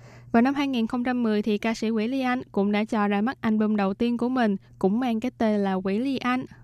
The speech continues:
và trong đó có một bài hát tên là Dồ Mấy Dồ, tức là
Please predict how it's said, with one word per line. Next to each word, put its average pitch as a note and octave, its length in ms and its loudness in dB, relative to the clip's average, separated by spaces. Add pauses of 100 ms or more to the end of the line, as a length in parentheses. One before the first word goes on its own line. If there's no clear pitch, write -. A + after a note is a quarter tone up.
và G#3 140 4
trong A3 180 2
đó A3 180 0
có C4+ 140 -4
một A#3+ 120 0
bài G3 160 0
hát G#3 300 -4
tên G#3+ 160 2
là F#3+ 200 2 (100)
Dồ G3 240 2
Mấy G#3 380 -2
Dồ, A#3+ 160 0 (300)
tức A#3 100 2
là A#3 240 0